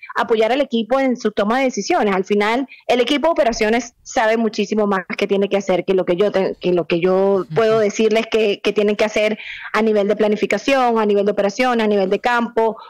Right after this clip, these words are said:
Speaker 1: eh, y yo, yo creo que mi, mi,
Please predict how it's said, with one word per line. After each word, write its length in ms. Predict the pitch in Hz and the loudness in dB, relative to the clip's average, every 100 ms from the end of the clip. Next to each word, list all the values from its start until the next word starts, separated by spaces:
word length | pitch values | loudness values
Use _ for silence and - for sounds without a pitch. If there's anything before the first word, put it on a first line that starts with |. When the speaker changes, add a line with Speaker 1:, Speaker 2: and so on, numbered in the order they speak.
| - - | -10 -2
Speaker 1:
eh, 540 | 226 214 202 196 180 _ _ - - - _ | 0 2 2 0 -4 _ _ -20 -20 -20 _
y 120 | 254 | -4
yo, 100 | 226 247 | 0 0
yo 160 | 226 254 | 0 0
creo 260 | 262 269 277 | 2 0 0
que 100 | 269 | 0
mi, 280 | 233 220 | 2 0
mi, 580 | 196 226 214 208 202 190 | 0 0 2 2 0 -2